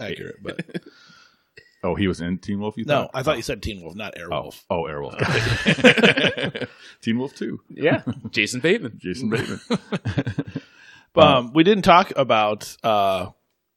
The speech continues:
Speaker 1: I don't, is he the
Speaker 2: We
Speaker 1: bad
Speaker 2: talked about a lot of things.
Speaker 1: He's not the bad guy per se, ish, but, uh,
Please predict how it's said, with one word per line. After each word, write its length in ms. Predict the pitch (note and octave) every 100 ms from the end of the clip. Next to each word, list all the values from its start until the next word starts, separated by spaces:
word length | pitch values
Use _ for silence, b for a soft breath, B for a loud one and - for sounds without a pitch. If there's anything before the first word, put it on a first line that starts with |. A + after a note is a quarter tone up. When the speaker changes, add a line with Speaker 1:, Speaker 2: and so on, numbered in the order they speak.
| _ _ _ _ _ -
Speaker 1:
I 100 | A#3
don't, 160 | - _ _
is 120 | B2
he 100 | -
the 120 | C3+ E2
Speaker 2:
We 60 |
Speaker 1:
bad 180 | A2+ D#3
Speaker 2:
talked 180 | F#3 -
about 200 | G#2 F#2
a 40 |
lot 200 | F2+ G#2+
of 80 | F#2
things. 320 | F2+ D#2+ -
Speaker 1:
He's 100 | D3+ D3+
not 200 | G3 -
the 80 |
bad 320 | D3 C3+ D#3+ D3
guy 180 | B2
per 160 | A#2 A#2+
se, 400 | - A#2+ A#2 C#3
ish, 360 | B2 B2+ C#3+ -
but, 320 | B2 B2+ A2 _ C#3+
uh, 340 | B2+ B2